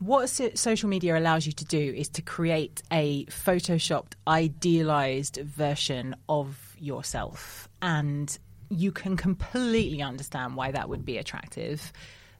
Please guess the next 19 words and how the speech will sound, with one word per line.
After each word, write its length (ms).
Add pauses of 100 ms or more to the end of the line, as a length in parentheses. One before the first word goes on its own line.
(300)
to 160
anyone, 640 (100)
um, 460
but 180
particularly 840
if 160
you 100
don't 300
like 420
the 60
person 400
that 120
you 160
are 160
in 100
the 80
three-dimensional 760
world. 300
But 180